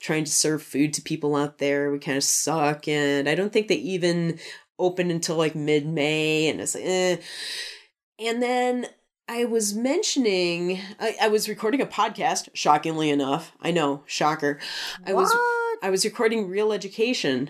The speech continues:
Speaker 1: with Jenna Young and Tim Wick one fine day. And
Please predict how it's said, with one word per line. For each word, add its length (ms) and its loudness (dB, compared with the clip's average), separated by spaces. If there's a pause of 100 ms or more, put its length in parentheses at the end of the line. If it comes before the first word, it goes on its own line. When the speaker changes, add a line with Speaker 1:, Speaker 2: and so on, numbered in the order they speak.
Speaker 1:
with 920 0
Jenna 280 2
Young 460 2
and 300 0
Tim 300 -2
Wick 400 0 (260)
one 240 2
fine 340 0
day. 540 0 (120)
And 600 0